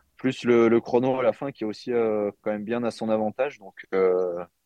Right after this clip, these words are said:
donc voilà, je dirais que <laughs> il faudrait peut-être beaucoup de réussite pour qu'elle gagne le Tour, mais je dirais que c'est, forcément, c'est pas impossible. Et, et puis clairement, par contre, pour le podium, pour moi, c'est,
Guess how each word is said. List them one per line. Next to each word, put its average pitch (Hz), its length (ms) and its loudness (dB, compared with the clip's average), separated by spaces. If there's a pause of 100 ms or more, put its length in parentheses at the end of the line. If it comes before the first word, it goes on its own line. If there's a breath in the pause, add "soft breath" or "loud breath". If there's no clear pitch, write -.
(720)
donc 101 120 2
voilà, 110 400 8
je 101 80 -10
dirais 101 280 2
que 92 520 -2 (120)
<laughs> - 120 -14
il 123 220 -12
faudrait 113 460 0
peut-être 113 320 -4
beaucoup 135 260 -2
de 120 60 0
réussite 123 400 -4
pour - 120 -10
qu'elle - 180 -6
gagne 110 180 -2
le 110 140 0
Tour, 156 260 0
mais 101 160 -2
je - 60 -10
dirais 104 200 4
que - 80 -6
c'est, 90 220 -4
forcément, 104 360 -6
c'est - 200 -6
pas 104 100 2
impossible. 104 580 -2
Et, 90 500 6
et 87 60 2
puis - 180 -14
clairement, 101 440 4
par 92 140 -2
contre, 110 200 -4
pour 101 100 2
le 87 60 -2
podium, 101 380 0
pour 90 180 -4
moi, 98 140 -4
c'est, 87 300 -10